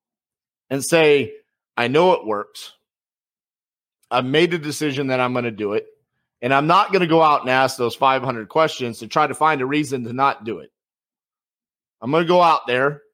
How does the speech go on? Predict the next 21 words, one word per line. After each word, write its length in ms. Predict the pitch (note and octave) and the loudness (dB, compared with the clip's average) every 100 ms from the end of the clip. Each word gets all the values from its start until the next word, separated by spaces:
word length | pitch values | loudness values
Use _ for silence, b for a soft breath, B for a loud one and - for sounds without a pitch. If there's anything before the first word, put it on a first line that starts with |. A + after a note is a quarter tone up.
| _ | _
I'm 100 | A2+ | -8
gonna 160 | B2 A2 | -8 -4
take 300 | - D#3+ E3 | -2 -2 -2
the 60 | |
action. 500 | A#2+ A#2+ G2 - A2+ - _ _ _ _ _ B2+ | -4 -4 -6 -10 -12 -14 _ _ _ _ _ -8
And 180 | C3+ _ | -8 _
even 400 | G#3 A#3 A3+ G3 | -2 0 2 2
if 200 | F#3 F#3 | 2 0
we 140 | D#3+ D3+ | -4 -6
fail, 600 | - G3 D3+ G#2+ A2+ B2+ _ - | -4 0 2 0 -4 -8 _ -2
that's 240 | C#3+ C#3 | -2 0
okay, 600 | D3+ C#3 F3 B2 E2 - _ _ _ _ - | 0 2 0 0 -2 -12 _ _ _ _ -12
because 340 | A2+ C3+ G2 | -4 -4 -2
that's 400 | G#2 E3 E3 - | 0 0 -2 -8
where 340 | C3+ D#3 D3+ C#3+ | -4 2 2 2
you're 400 | B2 D3+ F3 E3 | 0 0 2 0
going 360 | C3+ B2+ A#2+ | 0 -2 -2
to 40 | A2 | -6
become 320 | G#2 C3+ B2 | -6 -4 -4
an 100 | A2+ | -4
expert. 500 | B2 A#2 - F2 | -6 -8 -12 -20